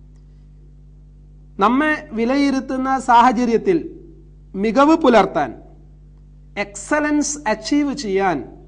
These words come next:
നമുക്ക് സാധിക്കേണ്ടതുണ്ട്. നല്ല പ്രഭാഷകർ പോലും പ്രഭാഷണം തുടങ്ങുന്ന ഘട്ടത്തിൽ ഒരു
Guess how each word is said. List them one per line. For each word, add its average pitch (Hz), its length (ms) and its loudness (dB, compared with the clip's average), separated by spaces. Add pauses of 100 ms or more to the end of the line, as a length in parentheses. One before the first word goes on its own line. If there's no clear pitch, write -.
(140)
നമുക്ക് 202 280 -6
സാധിക്കേണ്ടതുണ്ട്. 214 880 0 (1500)
നല്ല 220 300 -2 (140)
പ്രഭാഷകർ 247 600 2 (100)
പോലും 214 280 -2 (920)
പ്രഭാഷണം 277 680 2
തുടങ്ങുന്ന 247 480 -2 (260)
ഘട്ടത്തിൽ 233 460 0 (2500)
ഒരു 285 160 2